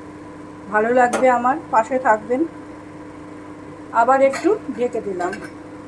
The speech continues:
এবারে ঢাকাটা তুলে একটু দেখে নিই।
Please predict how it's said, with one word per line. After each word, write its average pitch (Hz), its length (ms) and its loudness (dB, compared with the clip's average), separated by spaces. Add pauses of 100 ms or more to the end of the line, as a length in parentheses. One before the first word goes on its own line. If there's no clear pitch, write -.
(1300)
এবারে 247 260 6 (120)
ঢাকাটা 254 320 2 (100)
তুলে 247 160 0 (100)
একটু 262 140 -6 (100)
দেখে 220 320 -2
নিই। 285 140 4